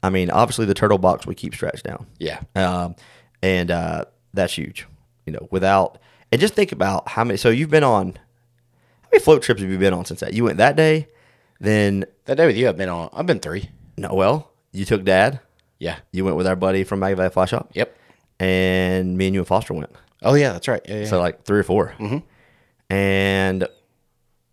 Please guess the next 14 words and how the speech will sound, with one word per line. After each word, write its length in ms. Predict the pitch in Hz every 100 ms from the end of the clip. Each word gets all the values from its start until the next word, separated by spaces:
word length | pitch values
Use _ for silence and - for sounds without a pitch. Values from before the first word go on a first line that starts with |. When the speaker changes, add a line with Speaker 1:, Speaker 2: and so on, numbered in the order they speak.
| _ _ _ _ _ _
Speaker 1:
um, 520 | 98 104 101 98 95 92 _ _ _ _ _ _ _ _ _ -
without, 640 | 95 113 101 107 139 - _ _ _ _ _ _ _ _ _ _ _ _ _
what 240 | 95 98 127
is 100 | 113
the 100 | 101
one 260 | 95 107
thing 260 | 98 101 92
we 100 | 95
don't 220 | 92 98
forget 280 | 87 87 -
now 140 | 180 - - - - _ _ _ _ _ _
besides 400 | 87 - 87 87
our 80 | 85
rods? 280 | 82 -